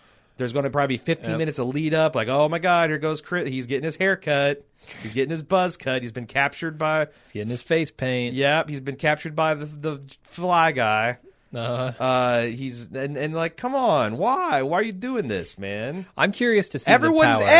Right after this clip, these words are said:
Speaker 1: everyone in the fucking world's gonna see this movie.
Speaker 2: Yeah.
Speaker 1: You don't need Hulk to get our
Speaker 2: That's
Speaker 1: asses
Speaker 2: true.
Speaker 1: in the seats.
Speaker 2: They
Speaker 1: God
Speaker 2: should, they
Speaker 1: damn.
Speaker 2: should have not put out a trailer. It should have just been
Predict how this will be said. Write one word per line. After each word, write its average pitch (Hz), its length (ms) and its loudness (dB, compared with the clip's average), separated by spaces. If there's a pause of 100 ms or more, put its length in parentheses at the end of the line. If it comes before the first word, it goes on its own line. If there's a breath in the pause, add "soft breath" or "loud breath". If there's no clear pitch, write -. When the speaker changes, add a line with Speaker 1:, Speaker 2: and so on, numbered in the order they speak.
Speaker 1:
everyone 330 520 6
in 277 80 -2
the 247 80 2
fucking 277 520 4
world's 254 280 6
gonna 208 220 6
see 226 200 -4
this 208 220 4
movie. 170 580 6 (120 loud breath)
Speaker 2:
Yeah. 208 140 10
Speaker 1:
You 208 60 12
don't 226 360 10
need 226 160 4
Hulk 220 360 8
to 196 60 -4
get 190 180 4
our 185 160 6
Speaker 2:
That's 202 280 8
Speaker 1:
asses 208 100 -2
Speaker 2:
true. 180 60 -4
Speaker 1:
in 170 60 -2
the 131 80 -2
seats. 262 360 0
Speaker 2:
They 165 60 4
Speaker 1:
God 220 200 6
Speaker 2:
should, 277 80 0
they 208 180 8
Speaker 1:
damn. 123 100 2
Speaker 2:
should 254 160 2
have 170 140 -2
not 135 260 2
put 147 160 0
out 113 80 2
a 104 60 -4
trailer. 98 440 -6 (320)
It 120 140 -6
should 151 180 2
have 131 120 -2
just 127 300 -2
been 117 440 0